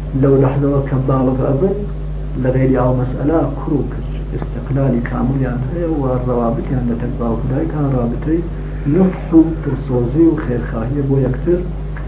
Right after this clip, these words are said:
ئەم، فقط ئەوە ئەمێنێتەوە کە ئەوێ ئەمان حقوقی باوکدایکیان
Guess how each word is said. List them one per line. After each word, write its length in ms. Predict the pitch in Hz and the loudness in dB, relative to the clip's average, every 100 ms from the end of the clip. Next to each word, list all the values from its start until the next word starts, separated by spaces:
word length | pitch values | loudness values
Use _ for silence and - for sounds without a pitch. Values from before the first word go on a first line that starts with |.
| - - - 127 | -6 -6 -6 0
ئەم، 300 | 123 120 120 123 120 - - | 2 2 0 -2 -4 -4 -4
فقط 300 | 123 175 170 - - | -2 0 0 -2 -2
ئەوە 180 | 139 165 | 2 4
ئەمێنێتەوە 540 | 147 139 160 165 180 139 | 4 4 4 6 6 4
کە 60 | 120 | 2
ئەوێ 140 | 120 127 | -2 0
ئەمان 180 | 123 120 - | -2 -4 -4
حقوقی 380 | - 127 127 123 | -4 -2 0 0
باوکدایکیان 640 | 123 117 120 117 113 117 | 0 -2 -2 -2 -2 -2